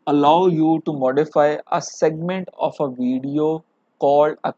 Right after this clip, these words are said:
clip। क्या करते हैं, एक बहुत बड़ी video है, एक बहुत बड़ी video है और उसे हम clips में,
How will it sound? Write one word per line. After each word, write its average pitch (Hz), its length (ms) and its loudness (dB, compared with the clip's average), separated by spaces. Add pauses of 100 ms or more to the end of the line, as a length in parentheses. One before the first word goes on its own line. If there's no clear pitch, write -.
clip। - 340 -8 (1300)
क्या 180 140 6
करते 175 300 2
हैं, 170 100 0
एक 143 160 -4
बहुत 190 560 4
बड़ी 156 360 4
video 135 540 2
है, 143 240 0 (540)
एक 139 160 -6
बहुत 143 200 6
बड़ी 131 240 0
video 127 320 -4
है 139 60 2
और 143 160 4
उसे 160 220 0
हम 165 320 -2 (600)
clips 220 440 6
में, 135 180 -6